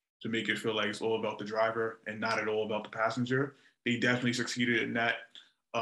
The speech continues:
Speaker 1: Uh,
Speaker 2: mean, they really almost eliminated the passenger
Speaker 1: Yeah,
Speaker 2: 'cause
Speaker 1: they, yeah.
Speaker 2: the, uh,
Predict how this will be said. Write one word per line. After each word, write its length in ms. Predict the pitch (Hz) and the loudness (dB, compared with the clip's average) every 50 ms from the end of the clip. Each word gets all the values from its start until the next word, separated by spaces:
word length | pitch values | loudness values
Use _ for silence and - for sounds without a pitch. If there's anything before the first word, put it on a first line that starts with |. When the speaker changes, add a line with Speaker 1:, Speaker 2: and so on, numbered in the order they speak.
| 113 | 6
Speaker 1:
Uh, 40 | 139 | 8
Speaker 2:
mean, 200 | 147 160 151 143 | 8 8 8 10
they 120 | 131 143 139 | 10 10 10
really 320 | 143 147 156 143 139 135 | 10 8 6 8 8 8
almost 400 | 127 131 135 135 131 127 - - | 8 6 6 6 6 6 6 4
eliminated 640 | 127 123 139 160 143 131 131 123 123 120 113 113 110 101 | 2 2 2 2 0 0 -2 -4 -4 -6 -6 -6 -8 -8
the 60 | - 104 - | -10 -8 -6
passenger 440 | 110 107 110 - - 113 107 104 110 110 107 _ _ _ - | -4 -4 -4 -4 -6 -8 -6 -8 -8 -8 -10 _ _ _ 0
Speaker 1:
Yeah, 200 | 147 165 160 127 | 4 6 6 6
Speaker 2:
'cause 300 | 113 110 123 123 123 - - - - - _ - | 6 4 2 0 0 -2 -6 -10 -16 -14 _ -2
Speaker 1:
they, 60 | 123 | 0
yeah. 120 | 110 104 | 0 2
Speaker 2:
the, 180 | 110 113 113 113 | 2 4 6 6
uh, 180 | 110 107 107 | 6 6 4